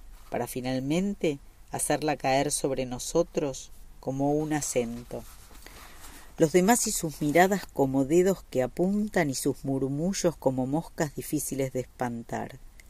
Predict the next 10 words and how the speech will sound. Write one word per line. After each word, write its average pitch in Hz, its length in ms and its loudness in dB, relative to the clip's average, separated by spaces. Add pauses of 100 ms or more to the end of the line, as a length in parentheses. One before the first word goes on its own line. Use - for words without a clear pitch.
(520)
Los 127 140 -6
demás 143 540 0 (320)
decían 202 420 2
que 156 140 0
mi 143 160 4
hermano 143 580 2 (400)
me 147 100 6
había 185 260 6
hecho 185 420 6
algo 131 480 2